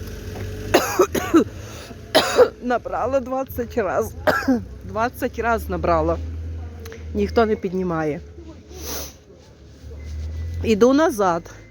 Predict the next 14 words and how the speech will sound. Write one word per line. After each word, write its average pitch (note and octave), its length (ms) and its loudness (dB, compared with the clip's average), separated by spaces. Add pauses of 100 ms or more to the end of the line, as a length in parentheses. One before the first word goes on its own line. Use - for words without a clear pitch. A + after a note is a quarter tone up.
(500)
і C4 100 0
скажу: F3+ 540 2 (220)
"Нате, A3+ 320 2
набирайте F#3+ 600 0
при - 180 -6
мені G3+ 360 -2 (840)
ось F3 180 2
цей G3 280 2
номер, G#3 480 4 (460)
і G3+ 40 -10
нехай G3+ 280 -4
скажуть". E3+ 640 -4 (1160)
На G#3 180 4
літо D4+ 400 2